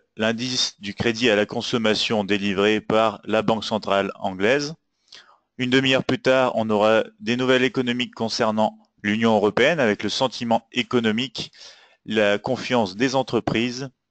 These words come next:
et notamment donc le sentiment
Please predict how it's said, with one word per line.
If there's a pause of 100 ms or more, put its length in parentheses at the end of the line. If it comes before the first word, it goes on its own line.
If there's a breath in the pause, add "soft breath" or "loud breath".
(680)
et
notamment
donc
le
sentiment